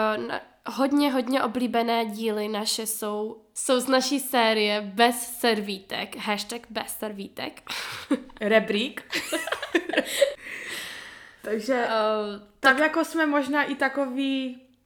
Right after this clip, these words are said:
Speaker 2: že jedeme jako hodně z ostra.
Speaker 1: Jako ta série všeobecně je prostě o tom, že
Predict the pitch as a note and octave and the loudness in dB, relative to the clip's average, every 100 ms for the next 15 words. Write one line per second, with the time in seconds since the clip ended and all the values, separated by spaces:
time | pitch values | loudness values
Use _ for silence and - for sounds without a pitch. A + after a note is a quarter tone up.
0 | _ G3+ A#3 A#3 A#3+ A#3+ A#3 A#3 G#3+ D#3 | _ -2 2 4 4 2 2 2 -2 0
1 | F3+ F#3 F#3+ F#3+ - G3 - A3 A3+ G4 | 2 2 2 -2 -2 -6 -4 2 2 4
2 | C4+ C#4 E4 E4 D#4+ - C4 C4 D#4+ G#3+ | 4 4 4 4 4 4 4 6 4 2
3 | - - - - - A#3+ A3 A3+ - A3+ | 0 -16 -16 -4 -2 -2 -4 -4 -4 -4
4 | G#3+ A3 - A#3+ A3 A3 A3 A3+ A3 A3+ | -4 -4 -6 -4 0 0 0 -4 -2 -2
5 | A3+ A3+ A#3+ A#3+ A#3 G#3+ G#3+ A3+ | -2 -2 0 0 2 2 2 -2